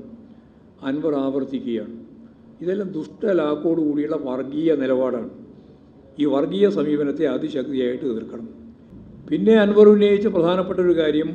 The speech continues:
പി ശശിക്കെതിരായ ആരോപണമാണ്. അത് പത്രമാധ്യമ ശൃംഖലയിലും വലിയ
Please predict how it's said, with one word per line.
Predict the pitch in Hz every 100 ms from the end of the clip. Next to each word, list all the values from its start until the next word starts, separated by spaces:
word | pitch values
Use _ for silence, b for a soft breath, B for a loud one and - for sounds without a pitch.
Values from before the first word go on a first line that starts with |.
| 190 -
പി | 185 208 190
ശശിക്കെതിരായ | 170 190 185 170 165 151 147 147 147
ആരോപണമാണ്. | 135 135 127 120 - - - - - - - - - - - - -
അത് | 135 156
പത്രമാധ്യമ | 147 170 180 175 170 170 180 175 180 180 - - - - -
ശൃംഖലയിലും | 170 175 170 175 165 156
വലിയ | 151